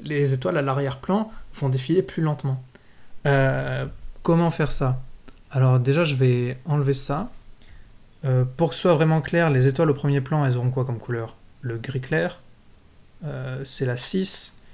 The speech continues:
Et, euh, la vitesse, c'est bien comme ça.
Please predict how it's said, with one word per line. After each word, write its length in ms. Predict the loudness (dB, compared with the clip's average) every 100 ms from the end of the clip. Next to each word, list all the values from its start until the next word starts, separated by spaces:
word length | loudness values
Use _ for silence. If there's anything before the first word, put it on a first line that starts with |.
| -20 -14 -12 -12 -14 -18 -20 -20 -20 -20 -20 -20 -20 -20 -6 6
Et, 280 | 8 8
euh, 500 | 8 8 8 8 8
la 140 | 6 6
vitesse, 500 | 4 4 6 6 6
c'est 100 | 2
bien 240 | 4 2
comme 220 | 2 2
ça. 340 | 2 0 -2